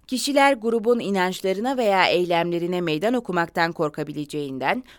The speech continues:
uygunluk bir grup içinde yanlış bilgi ve zararlı davranışları yayabilir.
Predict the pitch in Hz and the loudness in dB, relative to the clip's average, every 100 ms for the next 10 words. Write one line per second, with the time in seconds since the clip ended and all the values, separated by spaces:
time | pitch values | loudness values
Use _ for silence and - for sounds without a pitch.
0 | - 233 226 262 254 262 220 262 226 269 | -6 -4 0 0 0 -4 -6 -8 -4 -6
1 | 311 269 262 247 262 214 180 233 285 - | -6 -8 -6 -2 0 0 -2 -4 -8 -10
2 | 190 190 254 277 196 180 180 240 247 214 | -10 -8 -2 -2 0 2 2 0 0 2
3 | 202 196 190 196 254 302 226 180 160 120 | 2 -2 -2 -4 0 0 2 0 -2 -12
4 | - | -14